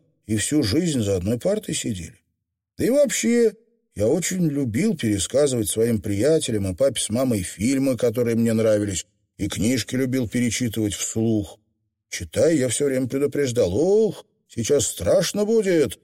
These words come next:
Ох, сейчас смешно будет!" И если мои слушатели и правда волновались или смеялись, я получал огромное удовольствие.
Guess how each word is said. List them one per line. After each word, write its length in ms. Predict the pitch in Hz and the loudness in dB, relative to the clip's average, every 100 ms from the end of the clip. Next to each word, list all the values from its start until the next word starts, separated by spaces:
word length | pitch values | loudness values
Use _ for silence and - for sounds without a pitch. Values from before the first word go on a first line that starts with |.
| _ | _
Ох, 420 | - 254 254 220 - | 2 6 6 6 2
сейчас 380 | 131 - 120 | -4 0 -2
смешно 580 | - 120 113 - 233 277 | 0 0 -2 2 4 4
будет!" 460 | 220 226 170 143 - _ _ | 4 2 2 0 -4 _ _
И 100 | 117 | 0
если 260 | 123 104 | 0 0
мои 180 | 123 127 | 0 2
слушатели 520 | 113 135 135 - 117 | 0 0 -2 -2 -2
и 60 | 110 | -2
правда 440 | - 98 147 151 | 0 2 2 2
волновались 760 | 110 104 104 98 101 113 95 - | 2 0 0 2 2 2 2 -4
или 100 | 90 | -6
смеялись, 640 | 82 92 87 117 180 107 - _ - | -6 -4 0 2 2 0 -6 _ -6
я 140 | 95 | -4
получал 480 | 90 90 90 113 104 | -4 -4 -2 2 2
огромное 680 | 92 90 101 117 110 104 101 | 2 -2 2 2 2 2 0
удовольствие. 760 | 98 107 117 107 - 82 76 | 2 2 2 0 -2 -8 -16